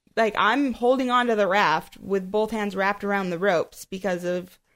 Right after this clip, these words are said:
knowing what's downstream, the water that's down there. I know they tell you not to do that, but there was a reason for it. And like, all I could think of is, "Don't lose Hannah's hat. Don't lose Hannah's hat.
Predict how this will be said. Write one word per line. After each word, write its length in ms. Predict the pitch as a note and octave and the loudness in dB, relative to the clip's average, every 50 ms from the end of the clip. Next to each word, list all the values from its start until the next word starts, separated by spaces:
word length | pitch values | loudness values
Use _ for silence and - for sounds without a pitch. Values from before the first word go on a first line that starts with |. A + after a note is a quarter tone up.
| _ _ _ - | _ _ _ -2
knowing 380 | G3+ A#3 A3 G#3+ G#3+ G3+ G3+ | 0 2 2 2 2 0 2
what's 360 | G3 G3 F#3+ G3 - - - | 2 2 0 0 -2 -10 -16
downstream, 840 | - E3 - F#3 F3+ F#3 F#3+ G3+ A#3 A3+ - - - A#3 A#3 A#3+ B3 | -8 -4 -2 0 0 0 0 0 -2 -4 -4 -6 -6 -4 -4 -2 -2
the 80 | A#3+ A3+ | -2 0
water 340 | A#3+ A#3 A3+ A3+ A3+ A#3 A#3 | 0 2 2 2 2 0 -2
that's 200 | A3 A3 A3 - | -2 -4 -6 -6
down 160 | - A3+ A#3 | -4 -4 -2
there. 180 | A#3 A3+ G#3+ - | -2 -2 -2 -2
I 100 | D#3+ F3+ | -2 -2
know 140 | F3 D#3+ D#3+ | 0 2 2
they 120 | E3 F3+ | 2 2
tell 160 | - - F3+ | 2 0 -2
you 120 | F3 F#3 F3+ | 0 0 -2
not 180 | F3+ F3 - | -2 -4 -6
to 80 | - F#3 | -8 -8
do 140 | E3+ E3 D#3+ | -6 -4 -4
that, 200 | D3+ B2 - - | -4 -4 -6 -8
but 120 | - F3 E3+ | -8 -6 -4
there 100 | D#3+ E3 | -4 -4
was 140 | E3+ D#3+ E3+ | -4 -4 -4
a 40 | |
reason 300 | E3+ F3 D#3+ E3 E3+ E3 | -4 -6 -4 -4 -6 -6
for 200 | E3+ D#3+ D#3 D3+ | -4 -4 -2 -2
it. 100 | C#3 - - _ _ _ - _ _ _ _ _ _ _ _ _ _ _ _ _ _ _ _ _ _ _ _ | -2 -4 -8 _ _ _ -20 _ _ _ _ _ _ _ _ _ _ _ _ _ _ _ _ _ _ _ _
And 520 | - G3 G3+ G3+ G3 F#3+ F#3+ F3+ F#3 F#3+ - _ _ _ _ _ _ _ _ _ _ _ _ _ _ _ _ _ _ _ - | -4 0 0 0 0 0 -2 -4 -4 -8 -10 _ _ _ _ _ _ _ _ _ _ _ _ _ _ _ _ _ _ _ -4
like, 240 | G3 A3 G3 F3+ - | -2 -2 0 0 -2
all 80 | F3+ F#3+ | -4 -4
I 100 | F#3+ G3 | -4 -4
could 140 | - G#3+ - | -6 -6 -4
think 160 | B3 B3 A#3+ | -4 -2 -2
of 120 | A#3 G#3 | -2 -4
is, 180 | G3+ F#3+ F#3 - | -4 -6 -8 -8
"Don't 280 | _ - G#3+ A3 A3 | _ -6 -6 -4 -4
lose 200 | - C4 C4 A#3 | -6 -6 -8 -6
Hannah's 340 | - G#3+ G#3 G3 F#3 F#3+ F#3 | -6 -6 -6 -6 -6 -6 -6
hat. 300 | - F#3 F#3+ G#3 A3 - - _ | -6 -4 -2 -2 -2 -4 -6 _
Don't 200 | - A#3 A#3+ - | -6 -4 -4 -4
lose 200 | A3+ B3+ A#3+ - | -4 -4 -4 -4
Hannah's 300 | A#3 A3+ A3 G#3+ G#3 G#3 | -4 -4 -4 -4 -6 -6
hat. 240 | - G#3+ G3+ F#3+ - | -8 -8 -10 -10 -12